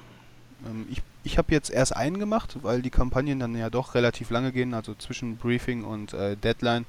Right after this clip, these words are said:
liegen dann so ein bis zwei Monate, ja. Ähm, ist ja auch ganz gut, ne? Also, äh, jetzt eine Woche, da kriegt man halt keinen, keinen coolen Werbespot hin.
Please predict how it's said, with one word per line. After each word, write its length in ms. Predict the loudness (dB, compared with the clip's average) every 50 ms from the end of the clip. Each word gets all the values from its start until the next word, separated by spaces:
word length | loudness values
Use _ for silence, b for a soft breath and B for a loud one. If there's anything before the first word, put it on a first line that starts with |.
| b b b b b b b b b b b b b b b -4 0
liegen 260 | 0 2 2 2 2
dann 280 | 2 2 2 -2 -4
so 300 | -2 0 0 0 0 -2 -4 -8 -10 -10 -12 -12
ein 220 | -10 -8 -6 -6 -6
bis 140 | -8 -8 -2
zwei 180 | 0 0 0
Monate, 420 | 0 0 -2 -2 -2 -2 -4 -6 -6 -8 -10 -10 -12 -14 -12
ja. 540 | -10 -10 -10 -10 -10 -12 -10 -8 -6 -6
Ähm, 120 | -6 -6 -8 -8
ist 120 | -2 0
ja 80 | 2 0
auch 120 | 2 2
ganz 220 | 0 -2 -2 -4
gut, 200 | -8 -8 -10 -10 -12 -10
ne? 180 | -10 -8 -6 -6
Also, 240 | -6 -6 -6 -6 -8 b b b b b b b b b b b 0
äh, 380 | 2 4 4 4 4 4 2
jetzt 200 | 0 -2 -2 -2
eine 220 | -2 0 0 2 0
Woche, 400 | -2 0 2 2 2 2 0 0
da 120 | -2 -2 -2
kriegt 260 | -2 -4 -6 -4 -4
man 100 | -2 0
halt 160 | 0 0 2
keinen, 340 | 0 0 0 0 -4 -6 -4 -4 -4 -4 -6 -10 -4
keinen 240 | -2 -2 0 -2 -2
coolen 420 | -2 -2 -2 -2 -4 -6 -4 0
Werbespot 440 | 0 0 0 0 -4 -6 -8 -6 -4
hin. 180 | -6 -6 -6